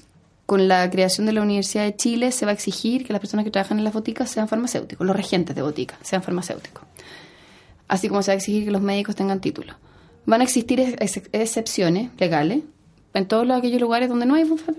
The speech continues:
farmacéutico. Se va a permitir que las personas que tenían botica antes, eh, sigan administrando la botica pese a los cambios, eh, legales.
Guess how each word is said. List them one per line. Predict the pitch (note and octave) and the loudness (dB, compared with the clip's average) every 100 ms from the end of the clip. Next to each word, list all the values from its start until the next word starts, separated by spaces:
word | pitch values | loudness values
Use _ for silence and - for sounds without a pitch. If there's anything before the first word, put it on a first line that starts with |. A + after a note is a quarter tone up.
| D#4 | 2
farmacéutico. | D#4+ F4 - D3+ C#3+ - F3 | 4 4 2 0 -2 -6 -10
Se | - | -4
va | G3+ | -2
a | |
permitir | G3+ G3+ G#3+ A3 | 0 0 -2 -2
que | |
las | G#3 | -2
personas | G3 G#3 G#3 | -2 -2 -2
que | G3+ | -2
tenían | G3 G#3 G3 | 0 0 0
botica | F#3+ G#3 G#3 - | -2 0 2 2
antes, | A3 B3 B3 D4+ E4+ - - - - - - - | 2 2 2 0 0 -6 -14 -20 -20 -20 -20 -2
eh, | G3 F#3+ F#3 F3 F3 E3+ E3+ | 2 4 4 4 2 0 -2
sigan | E3+ - B3+ B3 B3 | -6 -2 2 4 4
administrando | B3 A3+ A3 A#3 A#3 | 4 2 2 2 2
la | A#3+ | 2
botica | A3+ A3+ A#3 A#3+ | 2 2 0 0
pese | A#3+ A3+ A#3 | 2 0 0
a | |
los | A#3 A3+ | -4 0
cambios, | A3 A3+ A3 A3 G#3+ G#3+ - - | 0 2 2 2 0 -2 -4 -4
eh, | G3 G3 F#3 F3+ F#3+ | -2 -2 -2 -2 0
legales. | A3 D#3 C#3 | 2 2 0